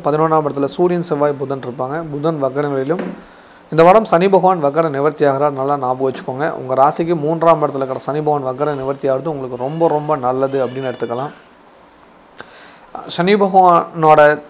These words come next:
திரு அருளால நிறைய நல்ல காரியங்கள் வருங்காலங்கள் நடக்கும். நிலையான ஒரு வேலை கிடைக்கும். வருமான உயர்வுகள் உண்டு.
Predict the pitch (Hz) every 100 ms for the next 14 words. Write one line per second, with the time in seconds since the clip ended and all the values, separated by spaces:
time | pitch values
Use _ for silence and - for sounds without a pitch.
0 | - 170 180 160 156 156 151 175 - 139
1 | 160 190 175 143 147 180 175 156 147 151
2 | 135 135 143 143 135 135 127 123 123 156
3 | 135 135 147 156 151 131 123 135 147 131
4 | 123 143 143 135 151 156 151 135 131 127
5 | 123 123 123 139